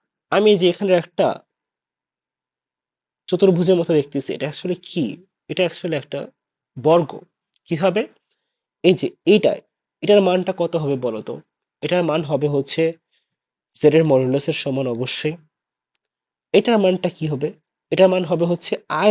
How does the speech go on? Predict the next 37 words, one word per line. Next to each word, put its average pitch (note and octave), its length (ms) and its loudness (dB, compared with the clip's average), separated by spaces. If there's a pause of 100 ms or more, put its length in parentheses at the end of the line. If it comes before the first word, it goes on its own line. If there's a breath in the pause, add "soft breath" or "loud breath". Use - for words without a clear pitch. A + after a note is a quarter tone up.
(100)
জেড F3+ 160 2
এর F3+ 100 4
মডুলাসের C3+ 520 -2
সমান C3+ 260 -6 (180)
অবশ্যই। C#3 420 -6 (600)
এখন - 220 -4 (280)
জেড C3+ 180 0
এর E3 120 0
মডুলাসটার D3 560 -4 (100)
মান B2+ 100 -6 (120)
কত? E3 160 -4 (420 soft breath)
জেড B2+ 160 -6
এর C#3+ 100 -4
মডুলাসের C#3+ 440 -4
মান C3 100 -8 (100)
হচ্ছে E3 200 -6 (100)
root B2 200 -6
over D3+ 160 -2 (260)
x - 20 -20 (120)
square F#3+ 320 -4
plus B2+ 260 -12 (360)
y A#2+ 40 -6 (120)
square। - 260 -12 (760)
তাহলে D#3+ 280 -2 (180)
modulus C#3 380 -2
of F#3+ 60 -6 (280)
I F3+ 40 4 (100)
Z - 20 -4 (200)
কত G3 120 -2 (140)
হবে? D#3 200 -4 (960)
Just D3+ 240 0 (380)
x - 20 -12 (120)
এর E3+ 100 -2
সামনে F3+ 220 -2
একটা - 120 -8 (160)
আই C3 100 -2 (140)
যাবে E3+ 240 0